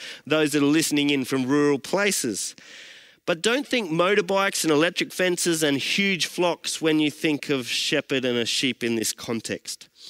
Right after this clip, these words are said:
A shepherd in Jesus' day, let's say, might have had a small flock, fifty, hundred, might be smaller, of sheep. And he would actually know them by name, as it says here. He would know them by name.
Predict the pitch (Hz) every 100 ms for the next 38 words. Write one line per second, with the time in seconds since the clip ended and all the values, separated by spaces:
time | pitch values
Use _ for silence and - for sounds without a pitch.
0 | - - 151 - 233 262 233 196 190 208
1 | 196 165 175 175 180 170 208 208 - 190
2 | 180 - 185 175 170 156 - 185 196 196
3 | - 160 160 - - - 185 - 185 175
4 | 160 180 185 170 180 185 175 - 170 170
5 | 170 160 - - - - 160 139 - 165
6 | 139 - 170 147 233 247 247 175 185 -
7 | 185 170 160 165 180 185 170 170 156 156
8 | 147 139 117 131 135 - 147 131 - 120
9 | 104 147 151 131 139 151 160 139 139 131
10 | 123 - - - - - 123 117 110 110
11 | 98 82